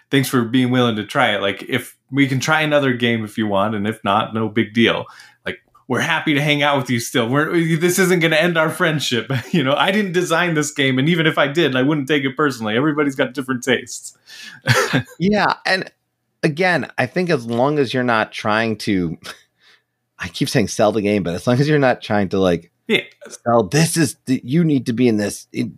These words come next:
Speaker 2: so interested in this business and this hobby and board games with me." I, as long as you just legitimately are trying to create a great experience, you're gonna ultimately in the long run find one, two, three, or four people, uh, over a span of time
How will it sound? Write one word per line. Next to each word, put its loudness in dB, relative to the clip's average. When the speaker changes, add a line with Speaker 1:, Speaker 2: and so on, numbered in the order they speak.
Speaker 2:
so 2
interested 2
in 4
this 2
business 2
and 0
this 0
hobby 2
and -4
board 4
games 2
with -10
me." -2
I, -8
as -6
long 4
as 2
you 0
just 0
legitimately 0
are 0
trying 0
to -2
create -2
a -4
great 2
experience, 0
you're 2
gonna 2
ultimately 2
in 4
the 2
long 4
run 2
find 0
one, 2
two, 0
three, 0
or 4
four 2
people, 2
uh, 0
over 2
a 0
span 0
of -4
time 2